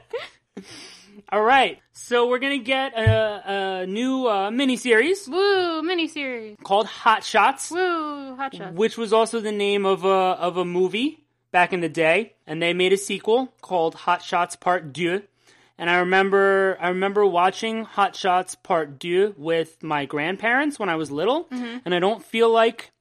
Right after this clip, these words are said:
Speaker 1: that was a kind of movie to watch with your grandparents or parents, to be honest. But, uh, from, from the little that I remember, it was another one of those parody movies, and I hate parody movies,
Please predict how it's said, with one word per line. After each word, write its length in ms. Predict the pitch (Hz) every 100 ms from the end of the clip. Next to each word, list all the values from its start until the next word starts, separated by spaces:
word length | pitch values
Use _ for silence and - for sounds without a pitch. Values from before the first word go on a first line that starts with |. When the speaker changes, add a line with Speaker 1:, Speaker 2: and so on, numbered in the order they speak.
| _ 165
Speaker 1:
that 140 | 185
was 120 | 190
a 60 | 190
kind 300 | - 208 196
of 80 | 160
movie 680 | 175 180 185 220 240 247 226
to 180 | - 170
watch 520 | 147 160 247 - -
with 360 | 185 196 - -
your 260 | 160 190
grandparents 840 | 185 180 208 226 240 277 294 285 -
or 160 | 170
parents, 640 | - 175 202 330 381 - -
to 120 | 190
be 120 | 233
honest. 440 | 262 302 339 - _ _ _ _ _ _ -
But, 400 | 190 185 175 - _ _ _ _ -
uh, 360 | 185 185 175 180
from, 560 | - - 220 226 214 196
from 460 | 208 196 190 185
the 80 | 185
little 240 | 175 220
that 120 | 202 180
I 80 | 175
remember, 380 | 160 185 220 240
it 40 |
was 100 | 185
another 240 | 180 190
one 140 | 196 196
of 40 |
those 260 | 175 156 - _ _
parody 480 | - 165 175 196 220
movies, 680 | 220 233 240 254 277 - - _ _ _
and 100 | 151
I 40 |
hate 340 | 156 - 185 196
parody 380 | - 180 190 196
movies, 600 | 202 208 220 226 220